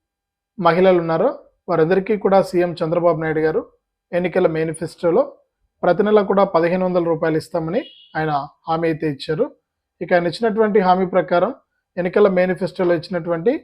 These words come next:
ఈ హామీని అమలు చేయడానికి ప్రభుత్వం అయితే సిద్ధమైంది. ఇప్పటికే మనకు అధికారులు అయితే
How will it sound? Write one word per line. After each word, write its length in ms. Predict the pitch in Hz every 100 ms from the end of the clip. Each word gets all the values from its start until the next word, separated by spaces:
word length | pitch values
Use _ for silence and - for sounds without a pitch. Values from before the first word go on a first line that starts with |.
| 214
ఈ 40 | 165
హామీని 300 | 156 170 196 180
అమలు 200 | 170 165
చేయడానికి 420 | 180 165 160 156 262 - _ _ _ -
ప్రభుత్వం 380 | 175 180 175 185
అయితే 160 | 175 185 -
సిద్ధమైంది. 540 | 156 165 160 151 196 302 _ _ _ _ -
ఇప్పటికే 360 | 175 214 214 220
మనకు 260 | 196 180 240 285 - _ 185
అధికారులు 400 | 175 180 196 190
అయితే 200 | 175 220